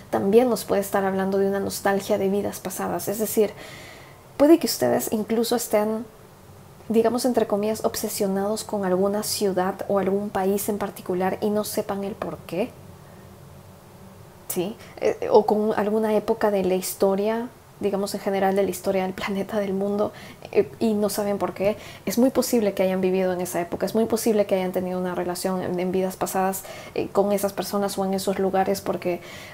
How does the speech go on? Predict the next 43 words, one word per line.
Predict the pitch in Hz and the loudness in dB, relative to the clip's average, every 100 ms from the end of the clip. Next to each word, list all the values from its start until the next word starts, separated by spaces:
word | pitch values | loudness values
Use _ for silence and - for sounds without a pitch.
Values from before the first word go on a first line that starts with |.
| - | 0
un | 240 240 | 4 6
lugar, | 233 208 202 202 | 6 4 2 0
una | 214 208 | 0 0
persona | 202 196 208 202 | -2 -2 0 0
o | 196 | 2
algo | 196 196 202 | 2 2 2
no | - 202 226 | 2 2 2
nos | 226 214 | 0 0
llama | 202 196 196 | 2 2 -2
simplemente | - 202 190 185 185 294 | -4 -2 0 0 -2 -4
porque | - - | -6 -8
sí, | - 180 170 | -6 -6 -6
es | - - | -10 -4
porque | 220 208 | -2 0
hay | 190 196 | 0 0
una | 202 190 | -4 -4
conexión | 190 180 - 190 | -6 -4 -6 -4
detrás, | 180 170 165 165 - | -6 -6 -8 -10 -12
¿sí? | - - 185 190 - - - | -10 -8 -8 -10 -14 -12 -4
Así | - 208 | 0 0
que, | 202 202 - - - - | 2 2 0 -12 -8 0
y | |
miren | 226 233 240 | 4 8 8
cómo | 226 247 | 8 4
se | 240 208 | 4 2
queda | - 220 208 208 - - 247 | 4 6 6 4 -2 -12 -2
justamente | - 202 208 196 185 202 | 2 4 4 4 6 8
la | 190 | 6
carta | - 196 185 185 180 | 6 6 6 6 6
del | 185 180 | 6 4
diez | 202 220 | 6 6
de | 220 220 | 6 2
copas, | - 233 180 170 | 2 2 2 -2
que | - | -2
nos | 180 - | -4 -2
habla | 202 202 | 0 4
de | 208 | 6
una | 220 | 4
familia | 214 214 196 196 | 2 0 2 2
feliz | 196 190 202 - - - - | 2 2 2 0 -8 -16 -2
en | 196 180 | 2 2
la | |
base. | 175 180 - 180 | 2 0 -2 -6